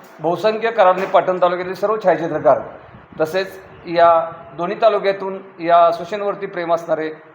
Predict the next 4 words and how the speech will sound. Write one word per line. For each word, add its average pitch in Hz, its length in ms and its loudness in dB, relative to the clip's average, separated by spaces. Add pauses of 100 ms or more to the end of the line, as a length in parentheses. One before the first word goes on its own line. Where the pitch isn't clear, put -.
(380)
सर्व 180 360 2 (720)
छायाचित्रप्रेमी 185 680 0 (140)
आजच्या 160 260 0
या 160 280 6